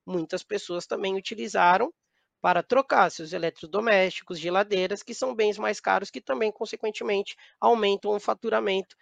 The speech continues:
e a repercussão de um tom mais positivo do varejo. Então, pra quem segurou até agora, sendo bem sincero,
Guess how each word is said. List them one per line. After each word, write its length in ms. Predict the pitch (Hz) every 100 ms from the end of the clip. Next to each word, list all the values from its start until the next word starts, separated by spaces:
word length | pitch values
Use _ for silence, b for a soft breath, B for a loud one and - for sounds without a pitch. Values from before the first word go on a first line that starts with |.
| b b _
e 80 | 190
a 60 |
repercussão 640 | 190 202 214 196 220 - 196
de 80 | 196
um 100 | 214
tom 160 | 190
mais 180 | 190 196
positivo 580 | - 202 214 - 202 190
do 120 | 190
varejo. 460 | 196 247 220 147 - b b b b b -
Então, 480 | 220 - 339 381 - _ _ _ -
pra 120 | -
quem 200 | - 427
segurou 440 | - 311 208 214 190
até 180 | 180 156
agora, 380 | 151 185 180
sendo 200 | 151 190
bem 200 | 165 175
sincero, 580 | 165 151 139 214 196 139